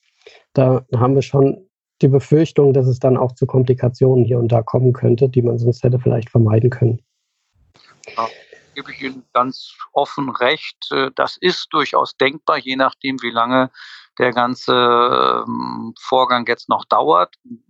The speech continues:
Speaker 2: Im Aussicht steht im Moment so ein bisschen, und ich höre das von den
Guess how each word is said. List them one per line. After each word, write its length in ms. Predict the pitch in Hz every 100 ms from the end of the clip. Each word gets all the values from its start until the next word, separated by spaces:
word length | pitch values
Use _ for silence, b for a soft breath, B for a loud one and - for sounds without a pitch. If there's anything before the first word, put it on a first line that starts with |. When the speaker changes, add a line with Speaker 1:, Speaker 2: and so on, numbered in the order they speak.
| -
Speaker 2:
Im 140 | 131
Aussicht 580 | - 139 190 - 185 -
steht 360 | - 170 196 170
im 100 | 151
Moment 340 | 143 143 175
so 100 | -
ein 120 | 143
bisschen, 420 | 131 175 - 185
und 160 | 139 139
ich 140 | 127
höre 260 | 139 147 160
das 200 | 139 135
von 220 | - 127
den 300 | 123 120 117